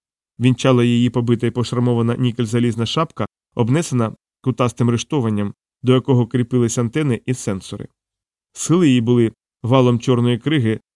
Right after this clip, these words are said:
з якої де-не-де випирали двигуни й інше обладнання, а спостережні куполи стирчали, наче скити пустельників.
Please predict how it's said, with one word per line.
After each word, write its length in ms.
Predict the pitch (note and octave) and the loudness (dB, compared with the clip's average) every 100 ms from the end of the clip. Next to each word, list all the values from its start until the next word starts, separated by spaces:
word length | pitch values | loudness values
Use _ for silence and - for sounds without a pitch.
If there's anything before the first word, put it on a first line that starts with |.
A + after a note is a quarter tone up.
| _ | _
з 80 | A2 | -2
якої 340 | B2+ - B2+ A#2+ | -2 2 2 4
де-не-де 380 | B2 B2 B2 | 0 0 0
випирали 460 | A#2+ A2+ B2 A#2+ A#2+ | 0 0 0 0 0
двигуни 420 | A2 A#2+ C3 C3 | 0 0 2 2
й 120 | A#2+ | 2
інше 220 | A#2+ - C3 | -2 -2 -2
обладнання, 560 | C3+ A2 - G2 G2 - _ _ - | -2 -4 -4 -10 -12 -18 _ _ -6
а 120 | A#2+ | -4
спостережні 600 | - B2+ - B2 A#2 B2 | -2 -4 0 0 0 -2
куполи 400 | - D#3 B2+ A2+ | -2 -2 0 -2
стирчали, 560 | G#2 B2 G#2 D#3+ C3 - _ _ | -2 -4 -2 -2 -2 -4 _ _
наче 340 | B2+ B2 B2 A2+ | -2 -2 -2 -4
скити 360 | - C3 A#2+ | -4 -4 -2
пустельників. 680 | A2 C#3 - F#2 F#2 F2+ | -4 -6 -6 -8 -8 -12